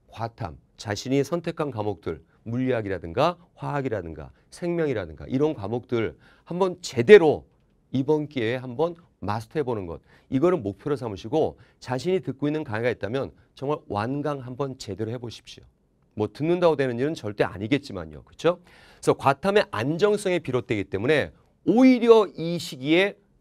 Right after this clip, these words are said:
정말 과탐을 한번 제대로 해볼 수 있는 그런 시기라 명심하기 바라고 절대 미루지 마십시오. 미루면 수능도 내년으로 <laughs> 미뤄집니다. 어, 이러면 절대 안 되겠죠? 그리고요, 이 말씀 드리고 싶습니다.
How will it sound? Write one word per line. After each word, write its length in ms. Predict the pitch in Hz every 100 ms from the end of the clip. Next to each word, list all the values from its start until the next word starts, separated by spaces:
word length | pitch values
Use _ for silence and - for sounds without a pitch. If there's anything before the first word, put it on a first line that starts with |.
| -
정말 280 | 135 143 139
과탐을 460 | - 123 139 135
한번 320 | 123 131 170 -
제대로 280 | 117 120
해볼 240 | 143 160 147
수 120 | -
있는 240 | 120 107 - _ _
그런 240 | - 160 165
시기라 320 | - 147 139
명심하기 420 | 107 98 120 117
바라고 580 | 95 90 98 160 90 - _ _
절대 480 | - 143 160 - 180
미루지 360 | 92 127 139 131
마십시오. 600 | 92 - - 107 98 117 _ -
미루면 380 | 113 131 147 113
수능도 600 | - 202 190 139 120 -
내년으로 560 | 98 107 143 170 151 131
<laughs> 20 |
미뤄집니다. 640 | 95 113 - 110 90 87 - 151 120
어, 100 | 90
이러면 280 | 101 113 120
절대 240 | 107 98
안 100 | 95
되겠죠? 420 | 90 85 85 165 170 - - -
그리고요, 500 | - 220 214 165 139 98
이 140 | 135
말씀 300 | 208 220 226
드리고 160 | 170 139
싶습니다. 640 | - - 98 90 85 69